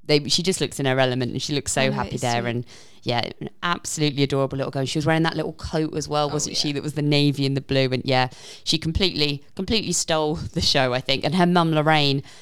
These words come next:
Speaker 1: said afterwards, she said that, uh, Kate was really lovely. Um, and she said that, you know, Kate let her keep the flowers. And apparently she'd been, she'd been practicing her curtsy at nursery,
Speaker 2: Yeah.
Speaker 1: but hadn't quite nailed it before the big day.
Speaker 2: Oh.
Speaker 1: So <laughs>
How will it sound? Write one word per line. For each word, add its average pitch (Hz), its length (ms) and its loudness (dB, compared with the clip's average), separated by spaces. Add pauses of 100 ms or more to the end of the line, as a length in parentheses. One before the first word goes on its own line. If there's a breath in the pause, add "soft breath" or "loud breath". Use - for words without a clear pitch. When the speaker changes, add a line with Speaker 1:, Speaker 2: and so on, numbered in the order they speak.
(100)
Speaker 1:
said 139 320 -2
afterwards, 139 540 0
she - 60 0
said 135 260 0
that, - 340 -4
uh, 127 260 2
Kate - 180 0
was 139 120 -4
really 135 180 2
lovely. 139 640 2 (360 loud breath)
Um, 131 440 4
and 135 140 0
she - 80 2
said 131 220 -4
that, - 100 -8
you 127 80 -8
know, 120 160 -8
Kate - 240 -6
let 123 120 -4
her 123 80 -8
keep - 220 -10
the - 80 -12
flowers. 123 640 -2 (240 loud breath)
And 165 100 -4
apparently 180 280 4
she'd 175 200 2
been, 202 200 2 (260 loud breath)
she'd 214 160 -2
been 226 140 0
practicing 247 400 0
her 226 140 2
curtsy 214 580 0
at - 80 -4
nursery, 185 480 4
Speaker 2:
Yeah. - 100 -2
Speaker 1:
but - 100 -2
hadn't 185 300 2
quite 180 300 2
nailed 160 360 4
it - 160 0
before 156 300 0
the 151 80 -2
big 139 240 -2
day. 131 380 4
Speaker 2:
Oh. 107 40 -8
Speaker 1:
So 143 460 6
<laughs> - 60 -14